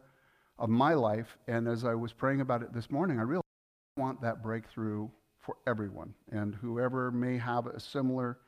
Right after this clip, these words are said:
um, mindset, a similar struggle that I've had over the years, I finally now feel breakthrough coming. I see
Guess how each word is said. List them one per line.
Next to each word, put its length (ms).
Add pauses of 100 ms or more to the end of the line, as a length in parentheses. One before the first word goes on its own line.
(640)
um, 360
mindset, 680
a 60
similar 400
struggle 540
that 120
I've 200
had 200
over 220
the 120
years, 540 (420)
I 180
finally 600
now 520 (160)
feel 300
breakthrough 540
coming. 480
I 120
see 640